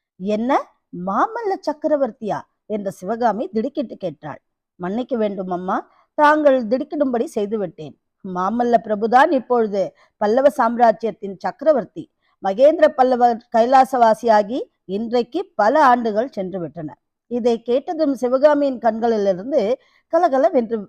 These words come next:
கண்ணீர் பொழிந்தது. மகேந்திர பல்லவர் மீது பிற்காலத்தில் பல காரணங்களினால் கோபம் நேர்ந்தது உண்மைதான். ஆனாலும் குழந்தை பருவத்தில் அவர் மீது அவளுக்கு ஏற்பட்டிருந்த அபரிமிதமான அன்பும் பக்தியும் அழிந்து போய்விடவில்லை.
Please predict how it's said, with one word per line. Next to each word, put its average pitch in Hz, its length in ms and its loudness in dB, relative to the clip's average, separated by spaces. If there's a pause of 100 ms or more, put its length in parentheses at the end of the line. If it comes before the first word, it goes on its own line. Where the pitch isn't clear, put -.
கண்ணீர் 240 440 -2
பொழிந்தது. 190 440 -6 (460)
மகேந்திர 247 460 2
பல்லவர் 254 400 2
மீது 254 320 -2
பிற்காலத்தில் 247 840 0
பல 330 280 -2 (100)
காரணங்களினால் 254 680 0
கோபம் 240 400 -2
நேர்ந்தது 208 440 -4
உண்மைதான். 190 540 -6 (360)
ஆனாலும் 240 600 0 (220)
குழந்தை 254 400 6
பருவத்தில் 247 520 0
அவர் 233 240 2
மீது 247 300 0
அவளுக்கு 226 440 2
ஏற்பட்டிருந்த 233 600 0
அபரிமிதமான 233 800 -2
அன்பும் 233 440 0
பக்தியும் 226 460 -4
அழிந்து 240 440 -2
போய்விடவில்லை. 170 600 -6